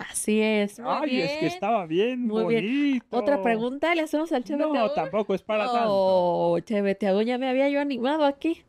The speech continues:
Speaker 2: Bueno, a ver, otra pregunta.
Speaker 1: Sí. ¿Cuántas columnas habría del lado norte?
Speaker 2: No, bueno, esa se la puede preguntar a,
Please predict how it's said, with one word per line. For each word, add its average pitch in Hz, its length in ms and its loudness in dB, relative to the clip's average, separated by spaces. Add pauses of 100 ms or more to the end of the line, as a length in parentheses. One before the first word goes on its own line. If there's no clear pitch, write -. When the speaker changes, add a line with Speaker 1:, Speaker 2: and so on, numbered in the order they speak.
Speaker 2:
Bueno, 240 320 0
a 220 40 0
ver, 247 140 0
otra 233 220 -2
pregunta. 156 420 -2
Speaker 1:
Sí. 262 140 -2 (400)
¿Cuántas 359 580 0
columnas 262 880 0 (440)
habría 220 760 2
del 202 320 2
lado 214 420 0 (100)
norte? 190 560 0 (1800)
Speaker 2:
No, 254 300 -4
bueno, 143 440 -2 (1200)
esa 170 440 -2 (100)
se - 140 -6
la 110 80 2
puede 185 200 2
preguntar 135 640 0 (400)
a, 98 640 -4